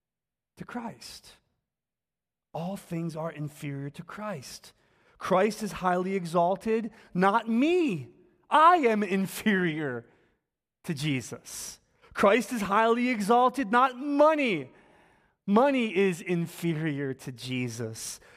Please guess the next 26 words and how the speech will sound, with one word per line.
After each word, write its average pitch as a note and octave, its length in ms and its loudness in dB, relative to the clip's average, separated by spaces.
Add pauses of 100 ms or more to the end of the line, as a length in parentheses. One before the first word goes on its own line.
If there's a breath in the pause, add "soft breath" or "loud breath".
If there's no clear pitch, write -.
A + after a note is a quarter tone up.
(160 soft breath)
Christ B3 420 4
is A#3 160 -2
highly A#3+ 480 2
exalted, A#3 800 0 (160 loud breath)
not A#3 360 4
academic A#3 720 2
and A#3 120 0
vocational A3+ 560 -2
success. - 840 -4 (200 loud breath)
Success - 1040 -4 (340 soft breath)
is F#3 220 0
inferior E3+ 1040 -4 (260 soft breath)
to D#3 80 -8
Jesus. C3 500 -12
We F3+ 60 -6
could F3+ 160 -8
go C#3 260 -6
on F3+ 480 -6 (220 soft breath)
and D3 220 -8
on E3+ 160 -8 (420)
and D3 240 -6
on. B2 400 -10 (260 soft breath)
All D#3+ 240 -4
things D#3+ 360 -8
are D3 180 -8
inferior B2+ 800 -10